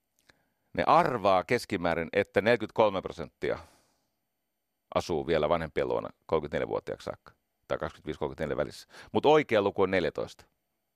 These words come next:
Se on vähän parempi. Espanjassa arvataan, että kuusikymmentäviisi prosenttia, eli melkein kaksi kolmesta asuu vanhempiensa luona, mut oikea luku on neljäkymmentä. Nyt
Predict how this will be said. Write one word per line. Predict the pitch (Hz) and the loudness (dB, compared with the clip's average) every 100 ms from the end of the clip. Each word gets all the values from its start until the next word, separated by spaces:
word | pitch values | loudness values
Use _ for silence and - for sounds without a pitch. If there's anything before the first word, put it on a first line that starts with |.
| _ | _
Se | - | 0
on | 82 | 0
vähän | 80 78 | 2 0
parempi. | 78 62 - _ _ _ _ _ _ _ _ _ _ _ _ _ _ _ _ _ _ _ - | -2 -4 -14 _ _ _ _ _ _ _ _ _ _ _ _ _ _ _ _ _ _ _ 0
Espanjassa | 101 98 98 101 110 | 0 4 2 2 4
arvataan, | 101 101 98 101 | 4 4 4 2
että | - | 2
kuusikymmentäviisi | 127 123 - 113 - - 127 104 - | 0 0 0 -6 -8 -2 0 2 0
prosenttia, | 80 87 55 - 67 | -4 -4 -8 -4 0
eli | 76 | 2
melkein | 95 92 90 87 | 4 2 2 2
kaksi | 95 - | 0 4
kolmesta | 104 92 80 - 53 | 2 2 -2 -4 -4
asuu | 85 65 | -2 -2
vanhempiensa | 73 82 69 78 | -2 -2 -4 -2
luona, | 71 69 73 | -2 -2 -2
mut | 69 | -2
oikea | 78 76 69 | -2 0 -2
luku | 76 82 | 0 -2
on | 78 | 0
neljäkymmentä. | 90 78 - - - - _ _ _ _ _ _ _ _ _ _ _ _ _ _ _ _ _ _ _ _ _ _ _ _ _ _ - - - - _ _ | 0 -2 -4 -16 -18 -20 _ _ _ _ _ _ _ _ _ _ _ _ _ _ _ _ _ _ _ _ _ _ _ _ _ _ -20 -20 -20 -20 _ _
Nyt | 123 - | -2 -2